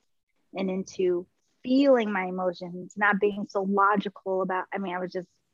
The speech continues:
matter of fact and logical about everything. So, um, that was an interesting texture of life. Um, <laughs> and then it also helped me to be more accountable to what I feel,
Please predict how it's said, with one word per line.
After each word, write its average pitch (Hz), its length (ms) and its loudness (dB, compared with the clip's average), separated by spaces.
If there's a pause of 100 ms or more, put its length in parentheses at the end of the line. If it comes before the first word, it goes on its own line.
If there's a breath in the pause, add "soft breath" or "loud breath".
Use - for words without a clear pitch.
(200)
matter 190 300 2
of 180 140 -6
fact 180 260 -2
and 185 80 -10
logical 180 420 -4
about 180 220 -2
everything. 185 440 -6 (500)
So, 202 560 6
um, 196 360 -2
that 214 240 6
was 202 160 0
an 180 160 -8
interesting 185 680 -12 (1200)
texture 185 440 -6
of 185 140 -8
life. 185 280 -4 (300)
Um, 226 500 0 (120)
<laughs> - 120 -8
and 247 440 8
then 233 440 6 (1300 soft breath)
it 269 240 10
also 240 400 2
helped 233 240 -2
me 233 140 -6
to 220 60 -4
be 214 320 -2
more 208 240 2 (100)
accountable 202 680 -2 (160)
to 190 360 0 (680)
what 196 160 2
I 208 100 0
feel, 233 400 -6